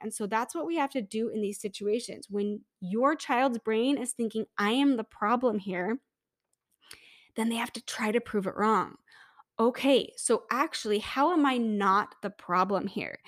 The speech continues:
And I just did this exercise with the client, and it was really difficult. She was like, "This is hard. I can't think of how I'm not the problem."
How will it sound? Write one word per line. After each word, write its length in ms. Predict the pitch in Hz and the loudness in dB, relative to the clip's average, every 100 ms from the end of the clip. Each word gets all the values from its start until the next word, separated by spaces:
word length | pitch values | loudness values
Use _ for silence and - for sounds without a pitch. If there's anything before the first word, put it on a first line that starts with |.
| - - - - | -16 -16 -16 0
And 100 | 226 | 4
I 80 | 233 | 4
just 260 | 240 370 | 4 2
did 120 | 403 330 | 2 2
this 160 | 330 | 2
exercise 460 | 247 240 247 233 220 | -2 -2 0 0 0
with 100 | 214 | -2
the 80 | - | -6
client, 380 | - 196 196 - - | 0 0 0 -4 0
and 160 | 214 | 2
it 120 | 220 | 2
was 160 | 285 285 | 0 -2
really 400 | 165 185 226 254 | 0 4 6 4
difficult. 640 | 247 214 226 - 277 285 | 4 0 -2 2 4 4
She 120 | - 233 | 2 0
was 120 | 220 | 2
like, 140 | 214 - _ _ - | 0 -4 _ _ 0
"This 240 | 349 370 | 0 6
is 160 | 453 440 | 6 6
hard. 560 | - - 254 494 494 | 2 8 10 10 8
I 100 | 359 349 | 4 2
can't 380 | - 330 494 | 4 4 6
think 200 | 403 403 427 | 2 2 2
of 100 | 359 | 2
how 180 | 302 269 | 4 6
I'm 180 | 285 | 6
not 240 | 254 269 262 | 4 2 0
the 60 | 269 | -4
problem." 640 | - 302 311 277 233 196 | 4 6 6 4 4 0